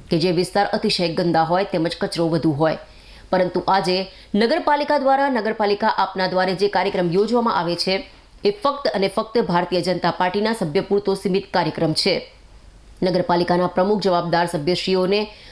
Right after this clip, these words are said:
અને ભાજપના હોદ્દેદારોને પણ ફોન કરી જાણ કરતા નથી.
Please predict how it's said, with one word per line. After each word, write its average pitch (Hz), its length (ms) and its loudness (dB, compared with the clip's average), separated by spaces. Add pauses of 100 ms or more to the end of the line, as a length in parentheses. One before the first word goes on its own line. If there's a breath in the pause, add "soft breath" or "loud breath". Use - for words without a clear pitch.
(120)
અને 185 160 2
ભાજપના 196 480 0
હોદ્દેદારોને 180 640 0
પણ 202 160 -2
ફોન 175 260 -2
કરી 180 260 0
જાણ 160 220 0
કરતા 165 300 -2
નથી. 156 320 -2